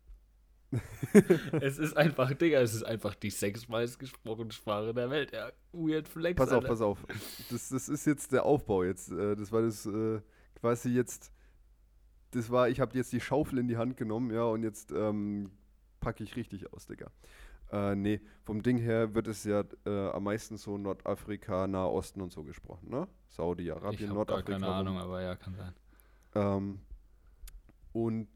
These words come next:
Speaker 1: Fakt ist ja auch, dass halt, äh, Deutschland nun mal halt Flüchtlingsland ist.
Speaker 2: Ja.
Speaker 1: Und wenn ich halt Pädagogik studiere, werde ich auch irgendwann mit, äh, den Kindern von Flüchtlingen oder direkt den Flüchtlingen zu tun haben,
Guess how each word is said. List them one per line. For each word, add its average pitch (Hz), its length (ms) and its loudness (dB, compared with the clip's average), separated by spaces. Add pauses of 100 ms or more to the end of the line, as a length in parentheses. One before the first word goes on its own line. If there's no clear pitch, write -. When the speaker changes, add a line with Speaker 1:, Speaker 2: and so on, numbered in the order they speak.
Speaker 1:
Fakt - 280 -2
ist 117 140 -4
ja 104 80 2
auch, 90 180 0
dass - 300 -4
halt, 101 320 -4
äh, 98 200 -2 (300)
Deutschland 107 440 -2
nun 104 140 -4
mal 101 500 -2
halt 104 200 -6
Flüchtlingsland 101 760 -6
ist. - 240 -10 (420)
Speaker 2:
Ja. - 300 -8 (800)
Speaker 1:
Und 98 600 -6 (300)
wenn 104 240 -2
ich 107 120 -6
halt 101 360 -6
Pädagogik 110 560 -6
studiere, 104 560 -8 (580)
werde 101 240 -2
ich - 160 -10
auch 101 260 -2
irgendwann 110 520 -2
mit, 107 320 -6
äh, 98 140 0
den 101 160 -6
Kindern 107 340 -4
von 101 160 -10
Flüchtlingen 107 500 -6
oder 92 180 -4
direkt 98 320 -8
den 101 80 -6
Flüchtlingen 101 640 -6
zu - 120 -14
tun 117 220 -6
haben, 131 260 -6